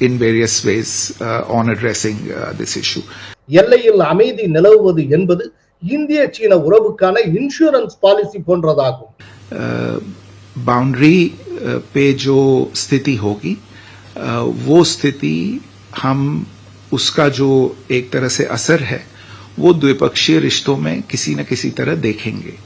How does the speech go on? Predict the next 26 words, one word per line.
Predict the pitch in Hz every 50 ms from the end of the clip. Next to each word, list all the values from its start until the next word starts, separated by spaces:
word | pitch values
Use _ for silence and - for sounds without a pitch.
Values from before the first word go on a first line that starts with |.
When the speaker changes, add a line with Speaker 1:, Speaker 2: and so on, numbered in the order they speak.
| - - - - - - - - - -
Speaker 1:
और | - 135 131 135 135 - -
इसी | 127 110 - 190 185
वजह | 147 131 110 113 120
से | 117 - - - - - - - - -
सबसे | - - - 135 127 123 - - - 156 151 151 151 151 147 - - - -
जो | 117 127 135 135 131
एक | - 131 127 123 -
तरह | - 135 135
से | 127 - - 139 131
इंश्योरेंस | 127 127 - - 143 143 151 175 185 - -
पॉलिसी | - 135 120 120 123 - - - 127 117
है | 117 131 139 139 123 - - - - - - - - - -
द्विपक्षीय | - 127 123 123 127 - - - - 143 135 120
संबंधों | - - 120 117 107 120 120 117 131 143 135
के | 139 - 123
लिए, | 107 104 104 - - - - - - - - - - - -
वो | 131 131 135 151 165
बाउंड्री | 165 156 131 127 127 131 123 143 151
पे | 139 - - 131 131 143 151 - -
पीस | 139 131 127 - -
और | 139 123
ट्रैंक्विलिटी | 107 - 123 117 113 - 135 123 120 123 - 139 123
मेंटेन, | 117 113 110 107 101 117 110 107 110 - - - - -
अ, | - - 101 98
करना | - - - - - - 95
है। | 92 - - 180 160